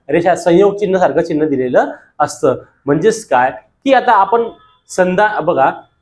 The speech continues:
आपण एक अभ्यासणार आहोत की सहसंयुज बंध कशाला म्हणतात आणि रचनासूत्र कसं तयार होते. तर सहसंयुज बंध म्हणजे काय रे, तर बघा की संधान केलेल्या इलेक्ट्रॉनची एक जोडी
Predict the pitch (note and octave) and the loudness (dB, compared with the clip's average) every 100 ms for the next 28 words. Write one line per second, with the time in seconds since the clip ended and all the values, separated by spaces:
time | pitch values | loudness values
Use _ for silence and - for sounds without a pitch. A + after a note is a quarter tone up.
0 | _ D3+ - A3 A3+ F3+ E3+ F3 F#3+ F3+ | _ -6 0 0 2 0 -2 -2 0 2
1 | F3+ C4 C#4+ - _ _ _ _ _ _ | 0 -4 -4 -10 _ _ _ _ _ _
2 | _ - B3+ B3+ B3+ A3 G3+ A#3 A3+ A3+ | _ -2 0 0 0 0 0 0 2 0
3 | A3 G#3 G3 D3+ F3 F3+ F3 B3+ - _ | 2 0 0 0 0 0 0 -2 -6 _
4 | _ - F3+ G3 A3+ E3 F3+ F#3 F3+ C#3 | _ -2 -2 0 -2 0 -2 -2 0 0
5 | B2 G2+ G2+ - _ G3 - C4 B3+ B3+ | 0 -4 -12 -14 _ -10 -2 0 0 2
6 | B3+ A3+ B3 A#3+ A#3 A3+ A3+ A3+ G#3+ G3 | 0 0 0 0 0 2 2 2 0 0
7 | G3 F#3+ F#3+ _ _ G#3+ A3 C#3 E3 F3 | -2 -2 -8 _ _ 0 2 2 0 -2
8 | - _ - - F#3+ F3+ A#3+ C4+ C#4 A3 | -14 _ -8 -2 0 2 0 0 0 2
9 | A3 G#3+ G3+ G#3 G3+ G#3 G3+ A3+ A3+ A3 | 4 4 2 0 0 -2 0 -4 0 0
10 | G3+ F3+ F#3 D3 G3 - | 0 2 2 2 -4 -10